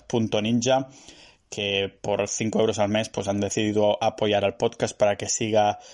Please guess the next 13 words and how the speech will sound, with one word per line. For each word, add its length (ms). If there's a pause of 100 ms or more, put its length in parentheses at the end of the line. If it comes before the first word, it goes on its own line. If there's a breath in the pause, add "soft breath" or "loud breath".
(160 loud breath)
siendo 420
totalmente 520
gratis 520 (540 loud breath)
y 100
para 280
que 80
se 120
me 120
paguen 320
un 140
poquito 400
las 220
horas, 460